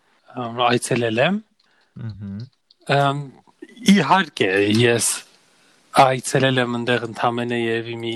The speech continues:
Speaker 1: հինգ րոպեով, որովհետև հենց անձրև սկսեց, որ մենք ստիպված եղանք հետ վերադառնանք, ու այդ մի անգամն էր, որ ես այնտեղ գնացել էի։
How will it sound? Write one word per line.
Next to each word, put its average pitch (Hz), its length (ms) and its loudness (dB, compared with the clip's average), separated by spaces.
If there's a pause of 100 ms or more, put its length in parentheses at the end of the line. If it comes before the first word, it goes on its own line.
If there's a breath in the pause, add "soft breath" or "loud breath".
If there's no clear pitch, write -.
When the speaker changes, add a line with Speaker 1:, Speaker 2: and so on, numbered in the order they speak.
Speaker 1:
հինգ 131 300 -2
րոպեով, 131 640 -2
որովհետև 147 680 -2 (380 loud breath)
հենց 147 280 0
անձրև 131 340 0
սկսեց, - 360 -4
որ 131 160 -2
մենք 139 240 -4
ստիպված - 420 -4
եղանք 131 300 -6
հետ 131 120 -10
վերադառնանք, 120 560 -2
ու 139 80 -2
այդ 127 340 -10
մի 131 220 -6
անգամն 120 460 -2
էր, 101 100 -16
որ 104 160 -18
ես - 140 -18
այնտեղ 117 220 -10
գնացել - 500 -8
էի։ 185 80 -2